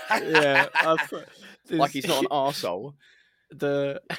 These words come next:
Speaker 2: <laughs> this is where my monkey brain went when, when that happened, when she walks over and said, "Annie, are you okay?" My, immediately
Speaker 1: Fuck
Speaker 2: in my
Speaker 1: off, I
Speaker 2: head,
Speaker 1: know what you're gonna
Speaker 2: I
Speaker 1: say.
Speaker 2: just, <laughs> in my head, I just immediately went to Michael Jackson.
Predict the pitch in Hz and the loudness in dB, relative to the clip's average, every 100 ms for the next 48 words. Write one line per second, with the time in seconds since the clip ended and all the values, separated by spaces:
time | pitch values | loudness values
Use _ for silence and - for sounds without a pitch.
0 | - 143 - - 131 131 120 123 117 113 | -10 -12 -12 -14 -12 -12 -6 -4 -2 -2
1 | 113 110 113 110 107 107 101 101 95 101 | -4 -4 -6 -8 -10 -8 -8 -8 -10 -12
2 | 104 107 - 104 101 98 98 104 98 101 | -14 -16 -12 -10 -8 -8 -10 -12 -12 -12
3 | - 104 95 107 101 98 101 104 107 98 | -10 -10 -10 -6 -6 -8 -10 -10 -8 -6
4 | 95 98 101 101 110 - 90 95 113 _ | -6 -6 -6 -6 -6 -6 -6 -6 -14 _
5 | 110 110 110 120 117 123 117 113 107 104 | -8 -6 -6 -6 -4 -2 -2 -4 -4 -2
6 | 120 110 110 131 123 - 135 131 120 113 | 0 2 2 2 2 2 -2 -4 -8 2
7 | 190 190 - - 202 - 294 214 240 262 | 4 4 2 -4 -4 -2 0 0 -2 -2
8 | 226 220 196 - 196 165 165 - 156 147 | -4 -2 -2 0 0 0 -4 -8 -8 -4
9 | 139 143 135 143 147 165 - 156 131 139 | -4 -4 -2 -2 -2 -4 -4 -2 -2 -6
10 | 135 113 - 143 135 | -8 -10 -10 -10 -10